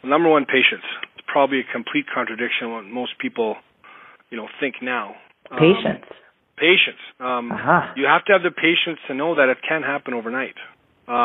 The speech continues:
Speaker 2: Mm-hmm.
Speaker 1: you know, uh, I have a friend, uh, Rob Belisle. Um, I'm sure many people listening know who he is. This guy competed for nineteen years to finally get his pro card.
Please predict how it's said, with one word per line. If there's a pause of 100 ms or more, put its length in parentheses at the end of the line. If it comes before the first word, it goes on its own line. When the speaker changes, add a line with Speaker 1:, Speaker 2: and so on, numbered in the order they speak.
(140)
Speaker 2:
Mm-hmm. (240)
Speaker 1:
you
know,
uh,
I
have
a
friend,
uh,
Rob
Belisle. (280)
Um,
I'm (100)
sure
many
people
listening
know
who
he
is. (1000)
This (160)
guy (120)
competed (120)
for
nineteen
years (1040)
to
finally
get
his
pro
card.